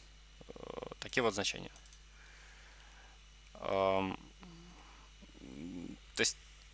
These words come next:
ну, я, я пони-, ну, мне как бы тяжело сравнить, потому что я не специалист, э, в том, как там это работает. Эм, ну, смотрите, э, вот такой пример, то есть,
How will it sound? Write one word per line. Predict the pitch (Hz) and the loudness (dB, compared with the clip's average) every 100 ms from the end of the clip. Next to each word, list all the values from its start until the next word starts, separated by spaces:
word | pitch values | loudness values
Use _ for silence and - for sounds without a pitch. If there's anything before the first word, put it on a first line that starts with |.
| - - - | -18 -14 8
ну, | 156 165 | 12 12
я, | 165 | 12
я | 151 170 | 12 12
пони-, | 180 - - | 12 6 10
ну, | 175 | 12
мне | 165 165 | 12 12
как | 156 | 12
бы | 143 | 12
тяжело | 151 170 | 12 12
сравнить, | 147 156 208 233 | 12 12 12 12
потому | 131 131 | 12 12
что | - | 12
я | 127 123 - | 12 12 12
не | 123 123 127 | 8 8 8
специалист, | 123 120 123 117 107 - | 8 10 12 12 8 2
э, | - - - - - - | 0 2 0 0 -2 2
в | |
том, | 113 104 | 4 4
как | - | 2
там | - 50 | 0 -4
это | - | -4
работает. | - - - - - - - - - - - - - - - - - - - - - - - - - - - - - - - - - - - - - - - | -4 -6 -12 -14 -16 -16 10 12 12 12 4 -16 -18 -18 -14 -14 -12 -16 -14 0 2 2 -2 -16 -14 -14 -16 -18 -18 -18 -18 -20 -20 -18 -18 -18 -18 -12 4
Эм, | - 104 104 101 101 110 - - - - - - - - - - - - - - - - | 10 12 12 12 8 2 -6 -14 -14 -14 -16 -16 -18 -12 -12 -10 -16 -16 -16 -16 -4 10
ну, | 165 | 12
смотрите, | 160 131 107 - - - | 12 12 12 2 -6 12
э, | 117 113 107 | 12 12 12
вот | 127 170 - - - - - | 12 12 12 -8 -16 2 12
такой | 143 156 | 12 12
пример, | - 127 208 247 | 12 10 10 10
то | 113 | 8
есть, | - | 8